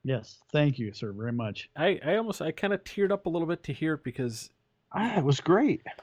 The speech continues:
Speaker 2: you know,
Speaker 1: You
Speaker 2: there,
Speaker 1: just
Speaker 2: there's a
Speaker 1: don't
Speaker 2: guy who
Speaker 1: hear that enough.
Speaker 3: No.
Speaker 2: You never do. You hear the bad, and
Speaker 3: Yeah.
Speaker 2: it's really cool to get it from an outsider's point of view. I mean, we, we do
Speaker 3: Yeah.
Speaker 2: kind of take it for granted.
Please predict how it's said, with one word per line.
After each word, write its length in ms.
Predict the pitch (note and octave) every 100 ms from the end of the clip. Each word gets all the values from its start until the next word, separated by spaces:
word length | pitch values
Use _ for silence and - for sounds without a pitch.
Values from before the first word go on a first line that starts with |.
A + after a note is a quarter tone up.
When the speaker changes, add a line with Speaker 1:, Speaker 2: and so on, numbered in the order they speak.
| _ _ _ _
Speaker 2:
you 80 | F#3
know, 60 | F#3+
Speaker 1:
You 60 |
Speaker 2:
there, 80 | B2+
Speaker 1:
just 140 | D3+
Speaker 2:
there's 20 | B2
a 40 |
Speaker 1:
don't 140 | C#3 E3+
Speaker 2:
guy 60 | -
who 60 |
Speaker 1:
hear 140 | D#3 D#3
that 180 | B2
enough. 460 | A#2+ A#2+ A2+ A2+ - _ _ -
Speaker 3:
No. 440 | F#3+ E4+ D#4 G#3
Speaker 2:
You 60 | D3+
never 220 | F3 F#3
do. 260 | G#3 C#4 C3+
You 100 | A#2
hear 140 | A#2+ C#3
the 80 | C#3
bad, 340 | E3+ G#3+ B2 - _ -
and 420 | C3+ C3+ C3 B2+
Speaker 3:
Yeah. 140 | C3
Speaker 2:
it's 180 | A#2+ A#2+
really 320 | A2 C3 C#3+ C#3
cool 260 | - D#3
to 160 | D3+ C3
get 260 | - B2 A#2+
it 100 | B2
from 200 | B2 A2
an 80 | -
outsider's 460 | A#2+ A#2+ - B2+ A#2+
point 300 | - A#2+ A#2
of 60 |
view. 180 | A2+ B2 - -
I 40 |
mean, 100 | D#3
we, 140 | D#3 G#3+
we 160 | C3+ F#3+
do 120 | D#3
Speaker 3:
Yeah. 140 | D#3
Speaker 2:
kind 140 | D#3 C#3+
of 100 | -
take 200 | B2+ A2+
it 60 |
for 100 | -
granted. 400 | A#2 G#2+ G2+ -